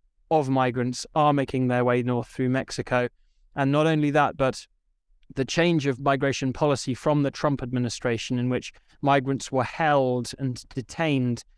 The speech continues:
uh, those who are seeking migration, and generally deported after weeks or months in these detention centers. The Biden administration, what they're now doing is allowing asylum seekers into the United States.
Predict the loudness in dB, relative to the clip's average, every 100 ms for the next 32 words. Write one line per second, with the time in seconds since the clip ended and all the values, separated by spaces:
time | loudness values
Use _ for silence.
0 | _ _ _ -2 0 0 -2 _ -10 0
1 | 2 2 0 -2 -2 -2 0 2 2 0
2 | 0 -2 -2 0 2 2 2 0 -2 -4
3 | -2 -2 -2 -6 -6 -4 0 0 0 -2
4 | 0 -2 _ _ _ -4 -2 -2 0 2
5 | 2 0 -2 -2 0 2 0 -4 -4 -2
6 | -4 -4 -4 -4 -4 2 4 4 2 0
7 | -2 -4 -4 -2 -4 0 0 2 2 2
8 | 2 0 -2 _ _ _ -4 -4 -8 _
9 | _ -4 0 2 2 2 2 -2 -2 2
10 | 2 2 -4 -6 -2 0 0 0 2 0
11 | -4 -2 0 0 -4